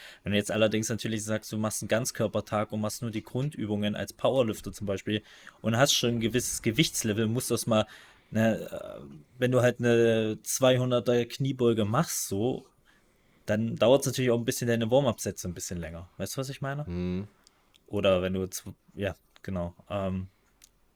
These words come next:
Speaker 1: aber das spielt ja für die meisten überhaupt keine Rolle.
Speaker 2: Mhm. Okay.
Speaker 1: Und auch da kann man sich vielleicht ein bisschen eingrenzen. Also Regelmäßigkeit reinbringen ist super wichtig. Wenn ich halt nur zweimal in der Woche Zeit hab, selbst wenn's nur einmal ist,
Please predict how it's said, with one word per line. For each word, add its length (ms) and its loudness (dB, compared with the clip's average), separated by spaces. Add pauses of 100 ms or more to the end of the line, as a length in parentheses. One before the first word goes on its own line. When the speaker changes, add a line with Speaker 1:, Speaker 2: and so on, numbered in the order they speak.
(220)
Speaker 1:
aber 200 0
das 340 -4
spielt 220 -4
ja 60 2
für 100 -4
die 80 0
meisten 300 -2
überhaupt 180 -4
keine 160 -4
Rolle. 280 -2 (1400)
Speaker 2:
Mhm. 280 -8 (960)
Okay. 280 2
Speaker 1:
Und 60 0
auch 180 -4
da 480 2 (420)
kann 180 -6
man 120 -2
sich 100 -6
vielleicht 260 -4
ein 40 -4
bisschen 240 -8
eingrenzen. 280 -6
Also 200 6
Regelmäßigkeit 760 4
reinbringen 440 -2 (480)
ist 240 -2
super 360 0
wichtig. 480 -2 (360)
Wenn 160 6
ich 120 0
halt 200 2
nur 160 -2
zweimal 320 4
in 60 -2
der 100 2
Woche 220 -4
Zeit 300 2
hab, 200 -2 (220)
selbst 200 6
wenn's 200 0
nur 140 -4
einmal 320 2
ist, 160 -4